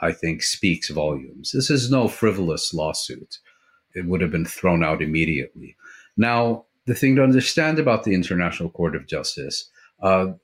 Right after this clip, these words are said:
th-, this is not a court that can enforce its, um, judgments.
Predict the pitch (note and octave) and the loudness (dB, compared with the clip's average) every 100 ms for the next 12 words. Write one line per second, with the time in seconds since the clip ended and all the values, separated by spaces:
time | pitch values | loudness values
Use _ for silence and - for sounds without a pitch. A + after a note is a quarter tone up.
0 | - - G2 F#2 _ - - A#2+ - B2 | -20 -10 -8 -10 _ -20 -6 -2 2 2
1 | G2+ A#2+ A2+ G2 - G#2 G2 - F#2 - | 4 4 2 0 2 2 2 0 -4 -2
2 | - F2+ F2 F2 F#2+ E2+ - G2+ F#2+ - | -2 0 0 -2 -4 -2 2 4 4 0
3 | - - _ E2 E2 - - - - D#2+ | -4 -6 _ -8 -6 -4 -4 -4 -4 -4
4 | D2+ D#2 - F#2+ F2 D2+ - - - - | -4 -10 -4 0 2 0 -8 -12 -12 -12